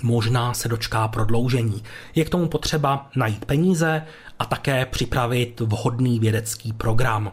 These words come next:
který by ta sonda potom mohla plnit. No a,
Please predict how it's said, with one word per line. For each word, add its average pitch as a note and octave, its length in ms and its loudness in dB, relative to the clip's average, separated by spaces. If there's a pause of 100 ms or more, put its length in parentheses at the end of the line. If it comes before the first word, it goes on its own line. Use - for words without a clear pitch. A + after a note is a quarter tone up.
který A2 320 -2
by A2 100 0
ta A2+ 100 -4
sonda A2+ 320 0
potom A2+ 280 -2
mohla G#2+ 300 2
plnit. A2+ 480 -2 (760)
No C#3 240 2
a, C3+ 560 2